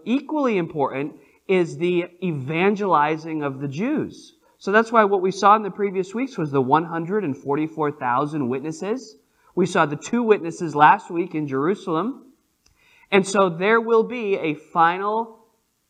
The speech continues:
revival among the Jewish people. So the, the people of Israel will go from being a very secular nation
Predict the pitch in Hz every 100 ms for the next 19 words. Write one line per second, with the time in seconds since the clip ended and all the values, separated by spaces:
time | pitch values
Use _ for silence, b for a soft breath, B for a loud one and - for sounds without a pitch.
0 | _ _ - 151 160 160 175 202 123 117
1 | 131 135 139 147 147 131 151 147 - 233
2 | 202 147 170 156 - 151 180 175 165 165
3 | 156 - 262 262 214 175 175 190 190 214
4 | B B B 165 175 160 180 190 185 170
5 | 160 185 170 156 151 170 160 151 156 -
6 | 208 - 226 180 143 127 127 - 131 160
7 | -